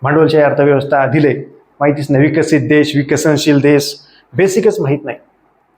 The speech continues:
बेसिक अंडरस्टँडिंग आहे महत्त्वाची आहे. विकसित देश अमेरिका वगैरे, ज्यांच्या बेसिक गोष्टी ह्या संपल्यात, ते हाय लेवलला आहेत, ते विकसित आहेत.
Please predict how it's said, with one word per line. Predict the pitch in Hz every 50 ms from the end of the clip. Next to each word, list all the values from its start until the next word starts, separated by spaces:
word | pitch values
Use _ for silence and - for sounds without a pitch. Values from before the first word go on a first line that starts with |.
| _ _ -
बेसिक | 156 170 165 170 180 160
अंडरस्टँडिंग | 151 147 147 139 147 151 139 135 135 127
आहे | 123 123 - - 131
महत्त्वाची | 127 131 123 123 110 - - -
आहे. | - - _ _ _ _ _ _ _ _ _ _ -
विकसित | 143 165 156 214 214 220 233 180 165
देश | 220 220 214
अमेरिका | - 170 180 185 196 202 190 196 180
वगैरे, | 160 156 143 151 135 127
ज्यांच्या | - - - - - _ - 156 147 170 139
बेसिक | 120 165 190 185 - 233 180 165
गोष्टी | 202 190 190 - 196 151 127 - - - - - _ _ _
ह्या | - - 156 165 170 170 - - -
संपल्यात, | - - 170 175 165 190 185 147 - - - - - - -
ते | 170
हाय | - 170 175 180
लेवलला | 190 190 196 190 170
आहेत, | 147 139 - -
ते | 160 143
विकसित | 143 147 151 170 165 175 170 143 139
आहेत. | 123